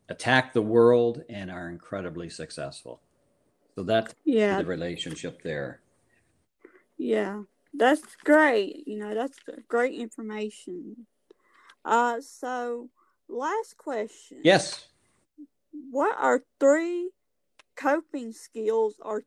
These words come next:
Speaker 2: tips you would suggest for adults who grew up undiagnosed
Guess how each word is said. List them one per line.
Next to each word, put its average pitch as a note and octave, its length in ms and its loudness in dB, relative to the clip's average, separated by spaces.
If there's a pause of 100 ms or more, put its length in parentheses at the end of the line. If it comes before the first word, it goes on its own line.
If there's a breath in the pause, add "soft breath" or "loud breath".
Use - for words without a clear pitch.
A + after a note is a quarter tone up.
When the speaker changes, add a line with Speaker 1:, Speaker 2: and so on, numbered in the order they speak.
Speaker 2:
tips - 760 -10 (500)
you B3+ 200 -10
would C#4+ 160 -6
suggest C4 720 -4
for A3 160 -4
adults A3 580 -4
who A3+ 140 0
grew B3 360 0
up A3+ 240 -4 (880)
undiagnosed A#3 1300 -4